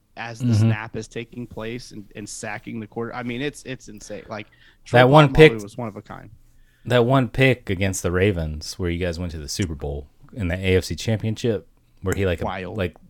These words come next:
Speaker 2: was running the opposite direction but caught it and then somehow still caught his balance.
Speaker 1: Dude was a freak.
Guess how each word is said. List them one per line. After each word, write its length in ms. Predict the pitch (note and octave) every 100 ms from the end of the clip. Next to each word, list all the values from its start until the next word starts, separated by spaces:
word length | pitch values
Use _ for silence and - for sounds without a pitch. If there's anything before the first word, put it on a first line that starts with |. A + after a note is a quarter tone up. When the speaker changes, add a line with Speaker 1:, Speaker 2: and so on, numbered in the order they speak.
| - _ _ _ _ _
Speaker 2:
was 160 | A2 G2
running 440 | F#2 A#2 A#2+ A#2
the 120 | A2
opposite 340 | G#2+ A2 - G#2+
direction 460 | F#2+ G#2+ - A#2 F#2+
but 160 | F#2+
caught 260 | - A2 A2
it 140 | A2
and 120 | G2
then 120 | F#2+ F2
somehow 360 | A2 F#2+ G2+ F#2
still 260 | - G#2+
caught 200 | G2+ G#2+
his 80 | F#2+
balance. 480 | G2+ G#2 G#2+ - - _ _ _ _ _ _ _ - _ - - _ _ _ - A2
Speaker 1:
Dude 260 | A#2+ B2+ B2+
was 200 | A#2+ A2+
a 160 | A2
freak. 640 | - - A#2 A#2 G#2 -